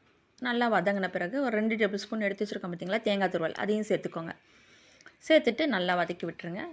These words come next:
அதையும் ஒரு பத்து செகண்ட் போல் நல்லா வதக்கிட்டு அடுப்பை ஆஃப் பண்ணிடுங்க. இது ஒரு பக்கம் எடுத்து இறக்கி வச்சிடலாம். இது நல்லா ஆறி வரட்டுங்க. ஆறின பிறகு பார்க்கலாம். பாருங்க, நல்லா ஆறி வந்துருச்சு. இப்போ இதை மிக்ஸி ஜார் எடுத்துட்டு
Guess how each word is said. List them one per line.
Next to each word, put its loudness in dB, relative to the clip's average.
அதையும் 2
ஒரு 2
பத்து -2
செகண்ட் 4
போல் 4
நல்லா 0
வதக்கிட்டு -2
அடுப்பை 8
ஆஃப் -2
பண்ணிடுங்க. -6
இது 2
ஒரு 6
பக்கம் 2
எடுத்து -2
இறக்கி -4
வச்சிடலாம். -10
இது -4
நல்லா 4
ஆறி 4
வரட்டுங்க. -2
ஆறின -4
பிறகு -4
பார்க்கலாம். -10
பாருங்க, 0
நல்லா 4
ஆறி 2
வந்துருச்சு. -4
இப்போ 4
இதை 4
மிக்ஸி 0
ஜார் 2
எடுத்துட்டு -2